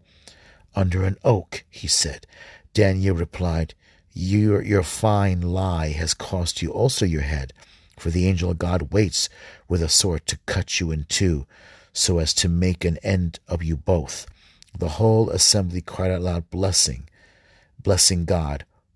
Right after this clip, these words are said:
who saves those who hope, who hope in him." They rose up against the two elders, for by their own words Daniel had convicted them of perjury. According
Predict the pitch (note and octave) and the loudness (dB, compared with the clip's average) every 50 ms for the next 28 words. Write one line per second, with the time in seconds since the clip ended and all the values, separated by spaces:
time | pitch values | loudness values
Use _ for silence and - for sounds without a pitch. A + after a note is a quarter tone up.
0 | _ _ - F#2 E2+ - - - - F#2+ F#2+ F#2 F2+ D#2 D#2+ E2 F#2+ F2+ E2+ E2 | _ _ -6 -4 0 2 2 2 4 4 2 2 2 0 -2 0 0 0 0 0
1 | D#2+ - - - E2 D2+ D#2 - - - - F#2 F2+ - - - F2 E2 - G#2+ | -2 -4 -6 -6 -8 -8 -8 -12 -12 -6 -4 -4 -4 -6 -8 -6 -6 0 2 2
2 | A2 - - F2+ D2+ C#2 - C#2+ - - - _ _ _ _ _ _ _ - F#2 | 2 2 0 -4 -4 -4 -6 -10 -12 -12 -18 _ _ _ _ _ _ _ -6 -4
3 | E2+ D#2 D2 F2+ G#2 A#2 A2 G2 G#2 G2 - - G#2 F2+ F2+ G2+ G#2+ G#2 - - | -4 0 2 2 2 2 4 2 0 0 0 -4 -8 -2 0 0 0 0 -2 -6
4 | - - - - G2 D#2+ D#2+ D#2+ D2+ D2+ - - A#1 - - - - - - - | -6 -6 -4 -4 -4 -4 -4 -4 -6 -6 -6 -10 -10 -8 -10 -10 -10 -14 -20 -20
5 | - - - - - - - - - G2+ F#2+ E2+ F#2 F2 F2 F#2 E2+ D#2+ F#2 G#2 | -20 -20 -20 -20 -20 -20 -12 -2 0 0 2 2 2 2 2 2 2 2 4 2
6 | G#2 F2+ - G#2+ A2+ A#2 A#2+ A2+ G2 F#2 F2 E2 D#2+ D#2+ D2+ - - F2 F2 F#2 | 2 2 0 0 0 2 2 2 0 0 0 0 0 -2 -4 -4 -4 -2 -2 0
7 | F#2 F2 F2 F#2 E2+ - - - F2 E2+ E2 F#2 A2 - - G2+ E2 - - D#2+ | -2 0 0 -2 -2 -4 -6 -6 -4 -2 -2 -2 -4 -2 -2 -4 -4 -2 -2 -2
8 | D2+ D2 - D#2+ D#2+ - - - G2+ G2+ F#2 - - C#2+ D2 D2+ D2+ _ - - | -2 -2 -6 -8 -10 -8 -6 -2 -2 0 0 -2 -4 -6 -8 -10 -14 _ -20 -20
9 | - - - - - - - - G#2+ - - - A2 G#2+ G2+ F#2 F#2+ F#2+ G2 G2 | -20 -20 -20 -20 -16 -6 -4 -4 -2 -2 -2 -2 0 2 2 2 2 0 0 -4